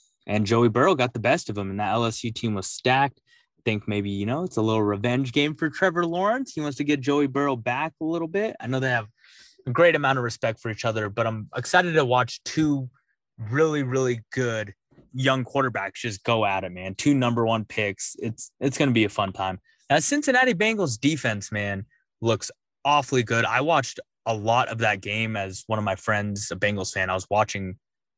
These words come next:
with him at a bar. So I was watching the Jags and he was watching the Bengals. We were right next to each other. I was like, "The Bengals look pretty damn good." And Joey Burrow's still got his connection with Ja'Marr Chase, who we went to college with.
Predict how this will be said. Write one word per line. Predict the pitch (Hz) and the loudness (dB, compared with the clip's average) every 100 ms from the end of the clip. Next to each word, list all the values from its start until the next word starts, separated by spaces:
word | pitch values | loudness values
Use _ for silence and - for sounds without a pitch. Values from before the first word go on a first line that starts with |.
| _ _ | _ _
with | 110 120 | 2 2
him | 113 104 | 2 2
at | 92 | 0
a | |
bar. | 87 104 101 92 | 0 2 2 0
So | 90 - 98 92 - _ _ - | -2 -2 0 -2 -6 _ _ 0
I | 117 | 2
was | 113 | 2
watching | 107 113 | -2 -4
the | |
Jags | 101 104 101 101 101 | -2 0 2 0 -4
and | 101 | -8
he | |
was | 107 | -4
watching | 101 98 101 | -4 -4 -4
the | 92 | -4
Bengals. | 95 95 92 | -4 -6 -4
We | |
were | 98 | 0
right | 98 | 0
next | 95 95 - | -2 -6 -6
to | 95 | -8
each | - | -6
other. | 90 90 - - - - | -4 -6 -8 -18 -20 -6
I | |
was | 107 | -2
like, | 104 - - | -2 -6 -8
"The | |
Bengals | 101 220 320 339 190 | 2 2 4 4 4
look | 226 - _ | 0 -2 _
pretty | - 233 262 254 254 - 120 | 0 2 2 -2 -4 -6 -2
damn | 147 165 165 143 | 0 2 2 -2
good." | - 131 117 101 - _ _ _ | 0 2 2 0 -10 _ _ _
And | 107 110 107 104 92 - _ | -4 -2 -2 -6 -10 -16 _
Joey | 151 151 | 0 2
Burrow's | 135 135 123 | 2 0 0
still | - 131 | 0 0
got | 127 | 0
his | 117 | -4
connection | - 123 120 - | -4 -2 -2 -4
with | 120 | -6
Ja'Marr | 101 110 113 110 | -4 0 0 0
Chase, | - 113 110 104 - | -2 -2 -2 -6 -6
who | |
we | 110 | -6
went | 104 | -6
to | 110 | -8
college | - 110 107 104 | -2 2 2 2
with. | 104 104 | 2 2